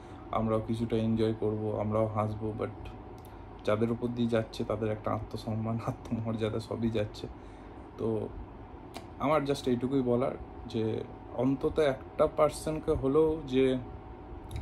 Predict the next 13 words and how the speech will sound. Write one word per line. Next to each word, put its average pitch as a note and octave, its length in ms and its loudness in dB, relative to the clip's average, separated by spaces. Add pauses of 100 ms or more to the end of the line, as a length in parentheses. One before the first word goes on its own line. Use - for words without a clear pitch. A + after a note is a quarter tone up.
(580)
ভুল C3+ 220 4
করেছে C#3+ 500 4
তার B2 140 2 (380)
প্রতিবাদে C#3 560 4
ব্যাংকের A#2+ 600 2
তরফ B2 280 0
থেকে C#3 180 2
তাকে B2+ 220 0
terminate A#2 440 2
করা A#2+ 160 2
দরকার। A2 420 0
তাহলে A#2+ 420 2 (560)
অন্তত B2+ 600 2